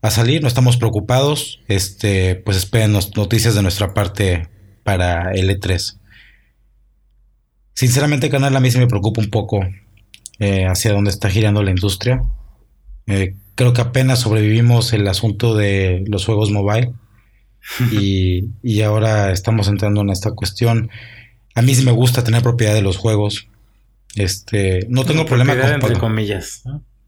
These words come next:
Speaker 1: <clears throat> O sea, propiedad de tener mis discos, que yo sé que es una propiedad limitada.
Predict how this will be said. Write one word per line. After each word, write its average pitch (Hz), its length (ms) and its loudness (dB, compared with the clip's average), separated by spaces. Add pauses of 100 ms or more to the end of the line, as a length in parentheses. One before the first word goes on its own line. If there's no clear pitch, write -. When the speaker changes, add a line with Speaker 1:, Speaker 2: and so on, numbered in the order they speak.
(800)
Speaker 1:
<clears throat> 123 460 0 (520)
O 120 40 0
sea, 123 160 2
propiedad 120 340 2
de 139 100 2
tener 120 220 0
mis 123 140 4
discos, 123 480 2
que 107 80 -2
yo 107 100 0
sé 120 160 -2
que 98 260 0 (360)
es 123 120 0
una 120 140 4
propiedad 101 340 0
limitada. 104 640 0